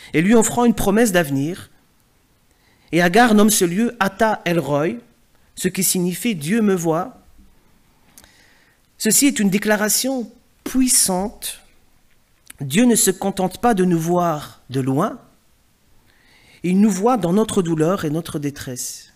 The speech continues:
Et il intervient pour nous aider, que ce soit à travers des moments de solitude ou des épreuves, ayons l'assurance que Dieu est présent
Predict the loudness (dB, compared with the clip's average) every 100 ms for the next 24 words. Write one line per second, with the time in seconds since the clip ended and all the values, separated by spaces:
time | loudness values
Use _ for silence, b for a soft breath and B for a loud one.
0 | _ _ _ _ _ _ _ _ _ _
1 | _ B B 0 4 4 2 0 2 2
2 | 2 2 2 0 -2 -4 -8 -12 _ _
3 | _ b b b 2 2 2 2 0 0
4 | -2 0 0 0 0 2 2 0 -2 -2
5 | -4 -8 -6 -4 -4 -2 0 0 -2 -4
6 | -4 -4 -8 -16 _ _ _ _ _ _
7 | -6 0 0 0 0 -2 -4 -4 -6 -2
8 | -2 -2 -4 -6 -6 -10